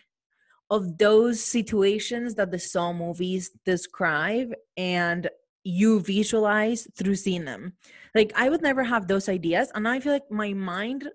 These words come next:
for seeing them has expanded in that way. Like, I was happy just thinking that people can die from being stabbed or natural death or shot or something. And now there's these, all these messed up ways of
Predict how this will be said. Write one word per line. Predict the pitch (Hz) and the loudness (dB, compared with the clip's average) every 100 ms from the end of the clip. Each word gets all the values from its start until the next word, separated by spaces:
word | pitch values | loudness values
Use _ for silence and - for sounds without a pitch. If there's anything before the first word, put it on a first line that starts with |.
| _ | _
for | - 220 208 | -4 0 0
seeing | - 214 233 | -2 -4 -2
them | 262 277 | -2 -4
has | 254 226 226 | -4 -4 -4
expanded | 196 - 202 185 190 180 | -8 -6 -6 -2 -2 -4
in | 170 | -6
that | 139 87 | -8 -10
way. | - 69 - _ _ _ _ _ _ _ | -12 -12 -14 _ _ _ _ _ _ _
Like, | 220 220 | 2 2
I | 214 | 4
was | 262 269 | 2 0
happy | 320 311 294 | -2 0 0
just | 240 233 | 0 -2
thinking | 247 247 | -2 -2
that | 208 226 | -2 -2
people | 220 233 | -2 -2
can | 233 214 | -2 0
die | 202 214 | 0 0
from | 214 180 | -4 -4
being | 202 202 | -4 -4
stabbed | - 196 214 247 269 262 - | -4 0 2 0 0 -2 0
or | 196 | 2
natural | 185 165 208 233 226 | 2 0 0 -2 -2
death | 220 233 247 | 0 0 0
or | 202 | -4
shot | 185 - 180 190 | -4 -2 0 2
or | 196 | 0
something. | 190 208 220 226 | -2 -4 -4 -4
And | 180 | -4
now | 180 | -4
there's | 185 196 | -4 -6
these, | 202 196 | -6 -6
all | - 180 | -6 -4
these | 190 170 165 | -6 -6 -8
messed | 170 170 180 - | -6 -4 -6 -4
up | 180 156 | -6 -2
ways | 160 175 175 | -2 -2 -6
of | 160 | -12